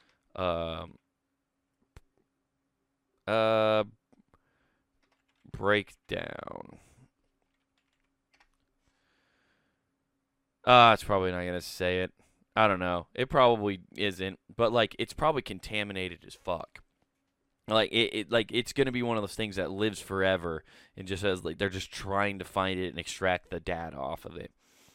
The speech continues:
It will be a myth that goes on for years and years.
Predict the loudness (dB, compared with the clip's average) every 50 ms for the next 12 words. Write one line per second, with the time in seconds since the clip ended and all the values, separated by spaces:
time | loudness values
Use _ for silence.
0 | _ _ -4 -2 0 2 4 4 4 4 4 4 4 4 2 0 -2 -8 _ _
1 | _ _ -2 0 2 2 2 2 0 -2 -2 0 0 0 0 -4 -8 -8 -4 0
2 | 0 0 0 0 0 -2 -2 -4 -6 -10 -8 -6 -4 -2 -2 -2 -2 -2 -4 -8
3 | -8 -6 -4 -4 -2 -2 -4 -6 -8 -12 -16